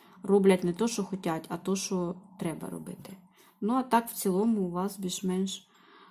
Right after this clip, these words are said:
нормальна ситуація по грошам.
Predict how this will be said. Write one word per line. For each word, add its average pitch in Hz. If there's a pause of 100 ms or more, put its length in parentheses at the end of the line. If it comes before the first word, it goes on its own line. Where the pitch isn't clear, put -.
нормальна 180
ситуація 180
по 180
грошам. 175